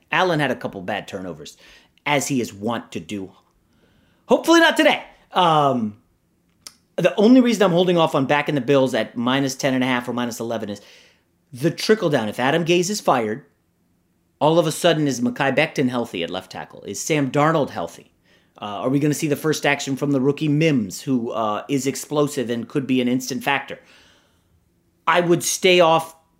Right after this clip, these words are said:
the Bills if that were the case, but we don't know. A lot to play out. And finally, another game. I'm telling you guys, folks, right now, I'm all over this.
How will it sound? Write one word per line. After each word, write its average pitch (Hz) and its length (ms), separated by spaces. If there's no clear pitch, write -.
the 135 140
Bills 135 380
if 123 120
that 135 160
were 117 60
the 110 80
case, 127 260
but 117 160
we 127 120
don't 123 280
know. 110 180
A 101 40
lot 107 260
to - 60
play 107 220
out. 90 200
And 120 120
finally, 127 480
another 123 380
game. 117 400
I'm 82 140
telling 127 300
you 127 80
guys, 127 180
folks, 131 340
right 104 280
now, 117 240
I'm 98 180
all 165 200
over 143 160
this. - 320